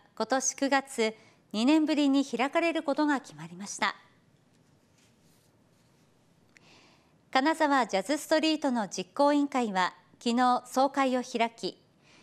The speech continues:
椎の木迎賓館をメイン会場として、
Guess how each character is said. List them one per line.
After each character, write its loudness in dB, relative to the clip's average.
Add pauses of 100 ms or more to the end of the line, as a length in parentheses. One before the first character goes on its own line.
(240)
椎 0
の 0
木 0
迎 2
賓 0
館 -2
を -4
メ -4
イ 2
ン -2
会 2
場 -2
と -4
し -10
て、 0